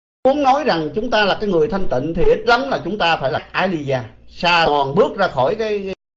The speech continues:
cái dâm dục thì chúng ta mới có cái danh xưng làm thầy được. Còn một cái người mà mặc cái áo mà tăng sĩ, đầu cũng cạo trọc,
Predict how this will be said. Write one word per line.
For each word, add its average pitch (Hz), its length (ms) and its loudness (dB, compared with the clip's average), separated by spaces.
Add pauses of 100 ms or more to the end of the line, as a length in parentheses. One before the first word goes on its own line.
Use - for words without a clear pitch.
(220)
cái 170 80 -6
dâm 160 160 -4
dục 110 140 -6 (1040)
thì 123 240 -6
chúng 175 160 -6
ta 151 320 0 (400)
mới 196 380 2
có 208 400 0 (1300)
cái 170 100 -6
danh 156 180 -4
xưng 135 240 -8
làm 113 180 -6
thầy 107 180 -6
được. 90 300 -12 (2000)
Còn 160 180 0
một 180 140 -2
cái 247 100 2
người 180 320 6
mà 156 340 2
mặc 156 220 -2
cái 220 120 2
áo 262 200 2
mà 175 160 -4
tăng 185 220 -4
sĩ, 160 400 -4 (240)
đầu 131 300 -2
cũng 175 380 -8
cạo 135 200 -4
trọc, 135 300 -2